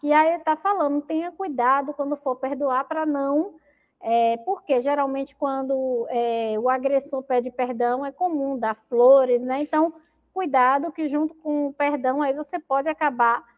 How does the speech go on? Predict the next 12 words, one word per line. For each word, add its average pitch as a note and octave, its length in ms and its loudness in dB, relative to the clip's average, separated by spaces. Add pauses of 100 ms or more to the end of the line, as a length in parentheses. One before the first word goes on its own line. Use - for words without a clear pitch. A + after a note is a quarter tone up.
(300)
sofrendo G#4 640 2
a F#4+ 60 4
violência D#4+ 1040 2 (300)
de B3+ 200 -6
novo. G#3 480 -2 (1000)
Mas C#5+ 280 -2
se D5+ 60 6
a C#5+ 120 6
gente F4+ 260 -4
for C#4 540 2 (260)
analisar F4 760 2
aí, G3 220 -6